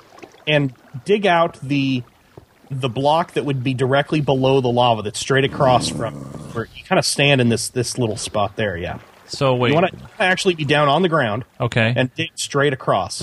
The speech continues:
Speaker 2: Like the one to the left or the one to the right?
Speaker 1: What do you mean the one to the left, one to the right? No, no, no.
Speaker 2: Oh, directly
Speaker 1: Uh,
Speaker 2: underneath.
Speaker 1: directly underneath.
Speaker 2: Oh,
Speaker 1: Yeah.
Speaker 2: I got you. Okay, all right.
Speaker 1: So go ahead and dig that out. And now wait.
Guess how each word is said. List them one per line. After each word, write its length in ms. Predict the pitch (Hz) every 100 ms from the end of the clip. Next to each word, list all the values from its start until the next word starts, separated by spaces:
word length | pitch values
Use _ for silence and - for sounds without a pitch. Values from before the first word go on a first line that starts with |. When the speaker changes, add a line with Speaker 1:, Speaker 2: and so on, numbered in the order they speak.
| -
Speaker 2:
Like 360 | - 120 117
the 80 | 123
one 240 | 120 127 127
to 100 | 131
the 60 |
left 320 | 120 127 196 123
or 40 |
the 60 | 110
one 120 | 113
to 60 | 107
the 80 |
right? 360 | 101 131 78 -
Speaker 1:
What 480 | - _ - - -
do 40 |
you 40 | 151
mean 120 | 139
the 80 | 117
one 140 | 117
to 60 | 110
the 60 |
left, 260 | 107 107 -
one 120 | 107
to 60 | 101
the 60 |
right? 180 | 98 95 - -
No, 100 | 202
no, 80 | 240
no. 160 | 107 - -
Speaker 2:
Oh, 180 | 156 147
directly 440 | 131 160 151 151
Speaker 1:
Uh, 20 |
Speaker 2:
underneath. 560 | 135 117 156 180 80 -
Speaker 1:
directly 480 | 160 190 202 220 202
underneath. 320 | 175 165 135
Speaker 2:
Oh, 180 | 139 143
Speaker 1:
Yeah. 40 |
Speaker 2:
I 100 | 135 131
got 200 | 127 123
you. 100 | 127
Okay, 280 | 117 92 95
all 80 | 98
right. 200 | 92 87 - -
Speaker 1:
So 460 | - - - -
go 20 | 156
ahead 140 | 214
and 60 | 185
dig 120 | 190
that 160 | 202
out. 260 | 160 175 - - _ - - _ -
And 1200 | - - - 85 85 85 - - - - - 147
now 200 | 170 185
wait. 260 | 165 165 147